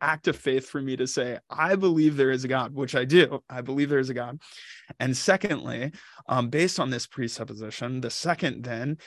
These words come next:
uh, the second assumption is that this God apocalypses himself. He uncovers himself. He reveals himself. So then we have to ask the question, how does this God reveal himself? How does he speak? Um, well, he speaks through his word is the Christian answer.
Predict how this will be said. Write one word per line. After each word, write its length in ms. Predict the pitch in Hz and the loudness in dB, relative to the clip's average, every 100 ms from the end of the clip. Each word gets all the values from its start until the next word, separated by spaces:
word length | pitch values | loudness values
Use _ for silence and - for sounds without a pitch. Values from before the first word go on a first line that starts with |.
| - _ | -20 _
uh, 120 | - 110 | -6 -4
the 100 | 117 | -2
second 340 | - 165 156 | -2 -2 -2
assumption 420 | - - 110 120 | -4 -8 -8 -8
is 140 | 117 120 | -8 -6
that 240 | 117 117 | -4 0
this 300 | 143 185 185 | 2 2 0
God 500 | - 131 131 131 131 - _ - | -2 0 2 0 -4 -10 _ -12
apocalypses 920 | 120 - 123 120 110 117 - 92 - | -10 -4 -4 -2 -2 -2 -4 -6 -6
himself. 420 | 98 - - - | -12 -10 -10 -12
He 340 | - - 165 175 | -8 -2 0 0
uncovers 760 | 147 147 143 - 135 135 123 | 0 0 -2 -4 -4 -2 -2
himself. 480 | - 107 - - - - - | -4 -10 -12 -12 -16 -20 -20
He 140 | - 147 | 0 4
reveals 560 | 135 131 135 147 139 | 4 4 4 4 4
himself. 460 | - 110 - - - - - | -2 -8 -10 -12 -14 -18 -18
So 120 | - 147 | -2 2
then 140 | 190 | 4
we 100 | 285 | 4
have 140 | 233 - | 2 2
to 100 | 143 | -2
ask 200 | 135 - | -2 -4
the 80 | |
question, 540 | 120 110 113 - 123 160 | -6 -6 -6 -6 -6 -4
how 280 | - - 196 | -2 2 4
does 200 | 226 165 | 4 4
this 220 | 143 131 | 2 0
God 420 | - 110 110 151 - - | -2 -6 -6 -12 -12 -2
reveal 360 | 131 127 113 | 0 2 -2
himself? 500 | 110 - - - - - | -2 -6 -8 -10 -18 -2
How 140 | - | 2
does 120 | 170 | 4
he 100 | 202 | 4
speak? 600 | 214 - - 196 214 - - - _ _ _ _ _ _ | 0 -2 -6 -2 -2 -4 -20 -20 _ _ _ _ _ _
Um, 240 | 127 120 | 0 0
well, 160 | 117 131 | 2 2
he 60 | 180 | 2
speaks 320 | - 139 - | 0 -2 0
through 180 | 190 170 | 2 4
his 140 | 151 | 2
word 400 | - - 107 190 - | -4 -4 -2 -2 -4
is 180 | 131 127 | -6 -2
the 100 | 120 | -2
Christian 420 | - 139 - 120 | -2 -4 -4 -6
answer. 520 | 117 110 113 - 233 | -6 -8 -6 -4 -4